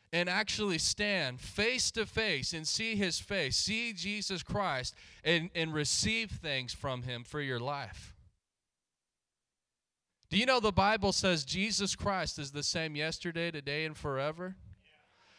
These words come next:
You know, and so one of the attributes of the Messiah, you read Isaiah fifty-three, verse five, that when he came in Is-, uh, Matthew eight seventeen, it says the same thing.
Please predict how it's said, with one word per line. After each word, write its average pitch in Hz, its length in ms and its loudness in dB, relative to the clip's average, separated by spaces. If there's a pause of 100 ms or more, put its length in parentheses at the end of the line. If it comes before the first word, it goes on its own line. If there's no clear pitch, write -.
(160)
You 190 120 6
know, 208 180 6
and 190 120 4
so 202 160 4
one 220 240 0
of 233 100 0
the 185 140 2
attributes 170 720 0
of 156 140 -2
the 151 100 -2
Messiah, 151 580 0
you 165 220 -2
read 190 180 0
Isaiah 160 380 2
fifty-three, 175 560 -4
verse 151 260 -2
five, 170 560 -2 (480)
that 175 140 4
when 180 140 2
he 202 140 4
came 214 460 2
in 165 80 2
Is-, 165 320 0
uh, 151 240 4
Matthew 180 480 0
eight 175 220 -2
seventeen, 180 460 -2
it 160 80 -4
says 175 200 0
the 160 120 -4
same 190 280 0
thing. 180 400 -2